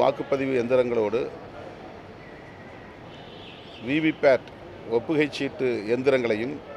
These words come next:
நூறு விழுக்காடு இணைத்து அந்த ஒப்புகை சீட்டுகளை எண்ணி தேர்தல் முடிவுகளை அறிவிக்க வேண்டும் என்ற கோரிக்கை கட்சி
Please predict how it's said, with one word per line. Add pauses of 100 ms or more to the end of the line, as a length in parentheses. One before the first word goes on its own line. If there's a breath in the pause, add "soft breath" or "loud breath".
(920)
நூறு
விழுக்காடு (120)
இணைத்து (1120)
அந்த (100)
ஒப்புகை (100)
சீட்டுகளை (1700)
எண்ணி (160)
தேர்தல்
முடிவுகளை (140)
அறிவிக்க (100)
வேண்டும் (1040)
என்ற (100)
கோரிக்கை (1700)
கட்சி